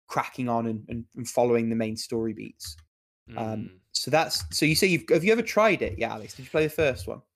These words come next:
Speaker 2: Yeah, I did. So I beat the first one. I've been really meaning to
Speaker 1: Mm.
Speaker 2: play this one, honestly. Um, but I just, I don't know what it was. I just kept, like,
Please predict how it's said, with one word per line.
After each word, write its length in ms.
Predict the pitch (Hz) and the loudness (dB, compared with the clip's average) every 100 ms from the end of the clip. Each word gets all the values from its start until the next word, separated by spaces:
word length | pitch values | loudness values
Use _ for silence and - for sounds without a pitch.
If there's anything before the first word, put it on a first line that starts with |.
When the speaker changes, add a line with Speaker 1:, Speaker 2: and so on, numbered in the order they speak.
| _ | _
Speaker 2:
Yeah, 200 | 185 262 | 0 6
I 100 | 240 | 8
did. 260 | 185 233 208 | 6 4 2
So 100 | 190 | 2
I 140 | 180 180 | -2 -2
beat 220 | 196 247 | -2 -4
the 80 | - | -4
first 340 | 165 185 - | -2 -2 -2
one. 140 | 127 | -2
I've 140 | 120 143 | -2 -2
been 140 | 143 | -4
really 200 | 156 254 | -4 -4
meaning 400 | 143 127 143 135 | -4 -2 -2 -4
to 80 | - | -6
Speaker 1:
Mm. 100 | 135 | -10
Speaker 2:
play 340 | 123 - 120 135 | -10 -2 0 0
this 200 | 113 113 | -4 -8
one, 160 | 98 | -10
honestly. 560 | 95 95 - 107 95 98 _ | -10 -10 -10 -10 -12 -16 _
Um, 420 | 120 107 104 98 _ _ _ _ _ _ _ _ _ _ _ _ | -12 -8 -8 -12 _ _ _ _ _ _ _ _ _ _ _ _
but 120 | 139 131 | -8 -6
I 60 | 147 | -6
just, 180 | - - | -8 -8
I 60 | |
don't 120 | 208 233 | -8 -4
know 60 | |
what 160 | 185 175 | 0 0
it 60 | 151 | 2
was. 240 | 175 165 | 0 0
I 80 | 139 | -4
just 200 | 160 - | -6 -6
kept, 260 | 185 - | -6 -8
like, 260 | 160 139 | -8 -10